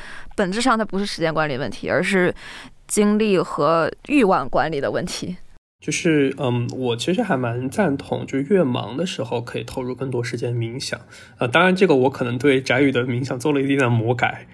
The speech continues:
Speaker 2: 就是不是个非常纯粹的冥想。就我每天的早上和晚上，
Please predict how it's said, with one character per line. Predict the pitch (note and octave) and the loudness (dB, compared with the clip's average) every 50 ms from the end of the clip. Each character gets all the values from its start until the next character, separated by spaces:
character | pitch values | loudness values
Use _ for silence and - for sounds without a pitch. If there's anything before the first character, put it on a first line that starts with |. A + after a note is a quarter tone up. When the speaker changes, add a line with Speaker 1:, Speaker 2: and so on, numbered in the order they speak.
| - - - | -20 -20 -4
Speaker 2:
就 | - C#3+ | 2 4
是 | C#3+ C3+ | 4 4
不 | - C#3 | 4 4
是 | C3 - | 4 6
个 | D3 C3+ | 6 6
非 | B2 A#2 | 6 4
常 | D#3 - C3 B2+ | 4 2 2 0
纯 | B2 - - A#2 A#2 | -2 -4 -6 -6 0
粹 | A#2+ E3 D3+ | 2 2 2
的 | C3+ | 2
冥 | A#2 A#2 A2 A2+ A2 G2 | 0 -2 -4 -6 -8 -8
想。 | - - B2+ B2 - - - - - - - | -8 -8 -8 -8 -12 -18 -20 -20 -20 -20 -10
就 | - - F3+ F3+ | 2 4 6 6
我 | E3+ D3 C3 B2+ | 8 8 6 6
每 | D#3+ F3 C#3+ G#2+ | 6 4 2 2
天 | - - - C#3+ | 0 0 0 2
的 | D3+ D#3+ | 2 2
早 | D#3 - - - F2 - | 2 0 -2 -2 -2 -4
上 | - - - F3 D#3+ D3+ C3 | -6 -4 -2 0 0 0 -2
和 | - - C#3 | -2 -2 -2
晚 | C3+ C#3+ - - - - | 0 2 0 0 -2 -4
上， | - - - E3 E3 D3+ B2+ A#2+ A#2+ A#2+ | -6 0 2 4 4 4 4 2 -2 -4